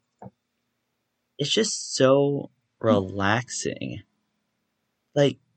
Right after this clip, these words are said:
this guy can do Incredibles, which is, like, high, you know, high-paced, high action, and then go off and do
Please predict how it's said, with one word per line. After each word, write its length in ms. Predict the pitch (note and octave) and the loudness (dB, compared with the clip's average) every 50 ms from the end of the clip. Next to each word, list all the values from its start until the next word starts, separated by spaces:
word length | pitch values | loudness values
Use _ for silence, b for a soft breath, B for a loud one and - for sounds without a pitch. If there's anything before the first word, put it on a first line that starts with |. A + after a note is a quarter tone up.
| _ _ _ | _ _ _
this 260 | C#3 D3+ G3 G3+ - | -2 0 0 0 -2
guy 340 | - _ - B2+ B2+ B2 A#2+ - | -2 _ 2 2 2 0 -2 -4
can 140 | - B2 A#2 | -8 -8 -6
do 380 | A#2 A2+ A2+ G#2+ G2+ G2 F#2 - _ _ _ _ - | -2 0 0 2 2 0 -2 -4 _ _ _ _ 0
Incredibles, 1400 | A#2+ A#2+ A2+ A2+ - - - - _ G#2 G#2 A2 A2 G#2+ G#2 G2 - - G1+ G1+ G1+ - D2+ - - - - _ _ _ _ _ _ _ _ _ _ _ _ _ _ _ _ _ _ _ _ _ _ _ _ _ _ | 0 0 0 -4 -8 -12 -12 -12 _ -4 0 2 2 4 2 2 0 -4 -4 -4 -4 -6 -6 -8 -10 -12 -12 _ _ _ _ _ _ _ _ _ _ _ _ _ _ _ _ _ _ _ _ _ _ _ _ _ _
which 220 | A2+ A2+ G#2+ - | 0 0 2 2
is, 180 | A2+ G2 - - | -2 -2 2 2
like, 200 | G2+ F2 - _ _ - - - | 2 2 2 _ _ -16 -8 0
high, 260 | A#2+ A#2+ B2+ B2 A#2+ A#2+ _ _ _ _ _ _ _ _ | 2 4 4 4 0 -4 _ _ _ _ _ _ _ _
you 80 | G#2+ A2+ | -2 2
know, 360 | G2 F2+ D#2+ D2+ D2+ C2 - _ _ _ _ _ _ _ _ _ _ _ _ | 2 4 4 2 0 -2 -6 _ _ _ _ _ _ _ _ _ _ _ _
high-paced, 880 | - A2 A#2+ A#2+ A#2 A2+ A2+ - - B2+ A2+ G2+ F2+ E2+ F2+ - - - | -4 0 2 2 2 2 0 -6 -4 0 0 2 2 2 0 -4 -6 -4
high 260 | - A2 G#2 G2 F#2+ | 0 2 2 4 4
action, 680 | G2+ G#2 G#2+ G#2+ G#2 - - - - C#2 C#2+ C#2 D#2+ G2+ _ _ _ _ _ - _ _ _ _ _ _ _ _ _ _ _ _ _ _ _ _ _ _ _ _ _ _ _ _ _ _ _ | 4 4 4 2 2 -4 -6 -6 -6 -8 -8 -8 -12 -14 _ _ _ _ _ -20 _ _ _ _ _ _ _ _ _ _ _ _ _ _ _ _ _ _ _ _ _ _ _ _ _ _ _
and 140 | A#2 A#2+ A#2+ | 0 4 4
then 200 | B2 A#2+ A#2+ A#2 | 4 4 4 2
go 300 | A#2 - A#2+ A2+ A2 A2 | 2 4 4 6 6 6
off 320 | A2 G#2+ G#2+ A2 A2+ - - | 4 4 2 0 -2 -2 -2
and 160 | G#2 G2 F#2 | -2 -2 0
do 580 | F#2 G#2 G2+ F#2 F2+ F2 E2 E2 E2+ E2+ E2 | 2 2 4 4 4 4 2 2 0 -2 -2